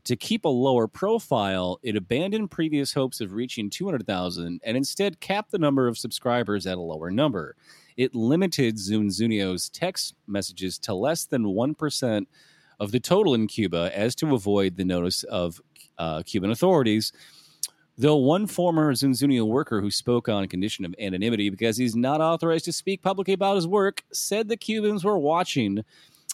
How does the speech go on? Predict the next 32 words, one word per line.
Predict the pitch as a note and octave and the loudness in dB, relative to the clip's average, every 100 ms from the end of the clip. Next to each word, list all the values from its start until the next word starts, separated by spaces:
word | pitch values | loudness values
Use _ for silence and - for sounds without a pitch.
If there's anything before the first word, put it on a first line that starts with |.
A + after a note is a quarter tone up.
| _ | _
uh, | - G2+ G2 G#2+ | -2 0 2 2
were | B2 | 2
catching | B2 G#3 - F#3 A2+ | 2 0 2 2 2
on, | F#2 E2 F#2 A2 _ _ | 0 -2 -6 -12 _ _
sorry, | - F2 E2 | -8 -4 -4
were | F2+ G2 | -2 -2
catching | - G3+ D#3+ | 0 0 2
on | A#2 G#2 G2+ | 2 2 0
and | G#2+ | 0
had | D#3 E3+ | 0 -2
tried | - F#3 F#3 | -2 -2 0
to | F3 | -2
block | A#2+ A2+ B2+ - | 0 0 -2 -4
the | F2 | -8
site. | - D#2 C#2+ - _ _ D3 | -6 -6 -8 -14 _ _ -8
<laughs> | G3+ - - _ | -6 -8 -18 _
Toward | - G3 G3 | -2 0 0
the | |
middle | F#3+ F#3 | 0 2
of | E3+ | 2
two | - | 0
thousand | D3+ D3 A#2+ A2+ G#2 | 0 2 2 -2 -2
twelve, | - E3 G#2+ F#2 A#2+ | 0 2 2 0 -6
Cuban | - A3 C#4 | -10 -6 -4
users | A3 G3 D#3+ E3 D#3+ | -2 -4 -4 -4 -4
began | - C3 C#3+ C#3+ | -4 -4 -2 -4
to | D#3 | -2
complain | D#3+ C#3 F3+ A3+ G3 | -4 -4 -6 -4 0
that | A#2 A#2 | -2 -2
the | |
service | A2+ - G#2 A#2 - | -4 0 0 0 -4
worked | F2 F#2 | -4 -6